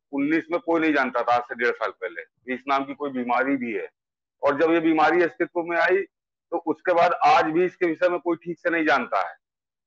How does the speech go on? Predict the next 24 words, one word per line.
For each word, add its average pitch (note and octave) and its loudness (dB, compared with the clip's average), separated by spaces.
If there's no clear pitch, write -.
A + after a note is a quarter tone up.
कायदे D3+ 4
से F3+ 0
आज D3 6
भी D#3 -2
इसकी E3+ -8
कोई E3+ 0
दवा C#3+ 4
नहीं D#3+ 0
बनी D3+ 0
है, B2 -2
इससे D3+ -2
रक्षण D3+ -2
की D#3 -2
तो D3+ -2
दवा D3 2
बनी D3+ 2
है। G#2 -4
वैक्सीन B2+ 0
तो D#3+ 0
वो D#3 4
आपको D#3 2
दे D#3+ 2
रहा C3+ 6
है F2+ 0